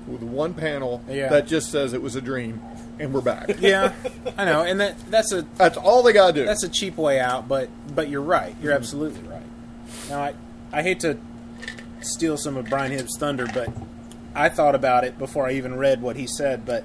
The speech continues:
Speaker 2: um, well, now I've drawn a blank on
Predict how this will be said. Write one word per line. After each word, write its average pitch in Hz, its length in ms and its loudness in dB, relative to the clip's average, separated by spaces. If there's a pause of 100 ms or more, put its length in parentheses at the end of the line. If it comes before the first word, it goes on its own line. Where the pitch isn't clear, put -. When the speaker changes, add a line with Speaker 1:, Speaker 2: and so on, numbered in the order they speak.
(960)
Speaker 2:
um, 117 360 -6 (3750)
well, 143 100 -4
now 143 220 0
I've - 520 -4
drawn 139 200 -2
a 135 40 -4
blank 135 300 -2
on 117 120 -2